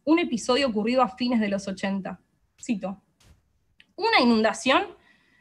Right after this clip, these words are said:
tapó durante algunos meses varios depósitos de los estudios Alex.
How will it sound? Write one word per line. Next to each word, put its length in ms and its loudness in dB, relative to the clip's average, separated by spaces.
tapó 560 4
durante 360 2
algunos 320 2
meses 420 0
varios 400 2
depósitos 580 0
de 80 2
los 180 -4
estudios 640 -4
Alex. 600 0